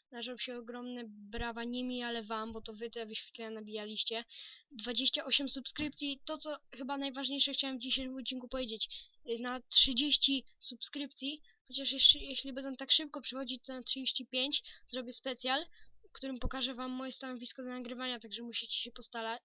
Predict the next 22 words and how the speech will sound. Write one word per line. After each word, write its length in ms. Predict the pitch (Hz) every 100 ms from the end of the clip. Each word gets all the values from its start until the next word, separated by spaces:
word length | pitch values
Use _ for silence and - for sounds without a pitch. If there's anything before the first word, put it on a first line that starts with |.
| -
postarać 760 | - - 233 247 262 - - -
i 60 | 226
szybko 300 | 247 - 233
te 120 | 240
dwie 180 | 208 240
subskrypcje 580 | 226 - - 233 240
dobić, 420 | 226 240 214 202 - - - -
pokazać 400 | 240 269 247 -
ten 120 | 247
kanał 220 | 240 240
swoim 380 | 233 - 254 247
znajomym, 600 | 247 254 262 254 226 220
rozgłosić 600 | 226 220 254 240 240 240
go, 220 | 247 240 - - _ _ - - - -
udostępniać 720 | 247 277 - 277 240 262 254
moje 160 | 254
filmy 260 | 247 254 254
na 140 | 254
swoich 300 | 240 247 240
Facebookach, 800 | - 233 214 233 - 247 240 - - - - - -
Instagramach, 880 | 240 226 233 214 226 226 214 - - - - - -
Snapchatach. 840 | - 220 - 220 - 214 -